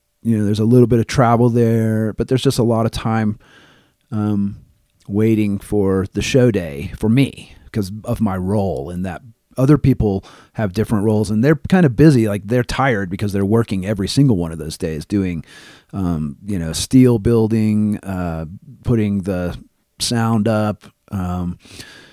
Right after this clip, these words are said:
fixing dressing rooms and all of this. Um, but I only worked the show day. So, you know, it felt like, gosh, it really took a long time to finish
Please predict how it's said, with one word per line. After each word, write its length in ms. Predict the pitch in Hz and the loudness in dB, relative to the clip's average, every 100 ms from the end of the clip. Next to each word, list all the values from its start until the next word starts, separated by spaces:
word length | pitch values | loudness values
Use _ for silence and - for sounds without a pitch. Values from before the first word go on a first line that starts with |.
| _ _ _ _ _ | _ _ _ _ _
fixing 400 | - 139 - 98 | 0 2 2 0
dressing 400 | 113 120 - 123 | 2 0 2 2
rooms 380 | 123 120 117 110 | 2 2 0 -2
and 80 | |
all 160 | 107 113 | -4 -4
of 60 | 110 | -2
this. 240 | 110 - - | -4 -6 -10
Um, 400 | 117 107 104 101 - | -6 -4 -4 -6 -4
but 140 | 110 | -2
I 120 | 120 131 | 2 2
only 180 | 135 | 4
worked 200 | 120 120 | 2 0
the 60 | - | 0
show 160 | - 151 | 2 4
day. 120 | 117 | 4
So, 280 | - 123 110 - - - _ | 2 2 0 -2 -20 -20 _
you 120 | 131 | 0
know, 120 | 101 | 0
it 160 | 87 127 | -2 -6
felt 240 | - 135 | 0 2
like, 260 | 110 - _ | 2 -4 _
gosh, 260 | 139 131 123 | -4 -4 -4
it 80 | |
really 220 | 131 135 123 | -4 -4 0
took 200 | 151 120 | -2 0
a 40 | |
long 220 | 120 120 | -2 -2
time 180 | 117 120 | -2 -4
to 80 | 98 | -4
finish 760 | - - 151 139 104 - - | -8 0 2 2 -2 -6 -6